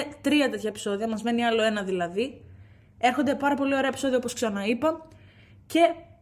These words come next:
πάμε να μπούμε στο επεισόδιό μας. Αναμένω τις εντυπώσεις σου, τις γνώμες σου, τις δέκα αλήθειες που πιστεύεις ότι έχεις εσύ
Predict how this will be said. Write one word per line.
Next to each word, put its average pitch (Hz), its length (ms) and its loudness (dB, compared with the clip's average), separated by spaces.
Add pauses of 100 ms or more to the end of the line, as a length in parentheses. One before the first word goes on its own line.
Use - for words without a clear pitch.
πάμε 285 360 2
να 233 120 0
μπούμε 254 400 0
στο - 240 -2
επεισόδιό 233 460 2
μας. 254 200 -2
Αναμένω 254 480 2
τις 302 200 -2
εντυπώσεις 247 500 0
σου, 180 280 -8
τις 220 180 -4
γνώμες 247 380 2
σου, 185 200 -8 (420)
τις 254 160 0
δέκα 359 300 6
αλήθειες 339 420 4
που 311 80 -6
πιστεύεις 339 440 2
ότι 339 180 0
έχεις 339 220 0
εσύ 294 520 2